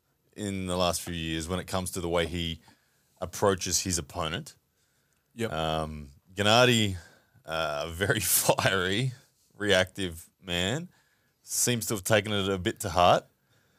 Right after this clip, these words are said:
Speaker 1: Um, Gennady's training to stonewall Devin. Devin says, "I'm gonna beat you with my thumb alone."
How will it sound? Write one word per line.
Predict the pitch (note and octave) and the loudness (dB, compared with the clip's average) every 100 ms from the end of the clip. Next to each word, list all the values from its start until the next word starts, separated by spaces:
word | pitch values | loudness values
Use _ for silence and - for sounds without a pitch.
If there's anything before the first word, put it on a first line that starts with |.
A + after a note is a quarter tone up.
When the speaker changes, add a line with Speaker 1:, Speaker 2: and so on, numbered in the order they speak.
| _ _ | _ _
Speaker 1:
Um, | F2 E2+ E2 D#2+ D2+ D2 C#2 _ _ _ _ _ _ _ _ _ _ _ _ _ - | -2 0 0 -2 -8 -12 -18 _ _ _ _ _ _ _ _ _ _ _ _ _ 0
Gennady's | A2+ A#2 B2+ G#2+ F#2+ | 6 6 6 4 2
training | - - A#2 A2+ G2+ | 0 2 4 4 0
to | F2 | 2
stonewall | - - A2+ B2 A#2+ A#2+ A#2 | 4 4 2 0 2 0 4
Devin. | B2 B2 C3 C3 - - - - _ _ _ | 6 6 4 -4 -10 -20 -20 -20 _ _ _
Devin | A2+ A2+ G#2+ | 2 2 2
says, | A2 | 2
"I'm | G2 | 2
gonna | F#2 | 0
beat | F2 G2 | -2 -2
you | G#2 | -4
with | |
my | F#2 | -4
thumb | F2 G#2+ G2 | -2 -2 0
alone." | G2 G2+ G2+ | 0 0 -2